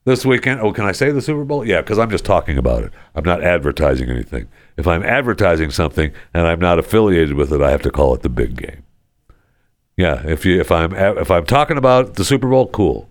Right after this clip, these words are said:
No problem. I could talk about it. But if I'm saying, "Hey, we're gonna give tickets away to go to the Super Bowl,"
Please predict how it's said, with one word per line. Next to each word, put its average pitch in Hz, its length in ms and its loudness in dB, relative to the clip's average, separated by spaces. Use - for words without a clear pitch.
No 95 100 2
problem. 107 300 2
I 80 60 -2
could 78 100 -4
talk 107 220 4
about 110 240 4
it. 110 180 -2
But 95 180 4
if 82 140 0
I'm 85 220 2
saying, 101 520 -2
"Hey, 135 720 0
we're 123 160 4
gonna 185 180 2
give 170 300 0
tickets 208 400 0
away 151 340 4
to 139 140 2
go 151 280 0
to 175 120 2
the 117 220 4
Super 208 460 2
Bowl," 101 320 4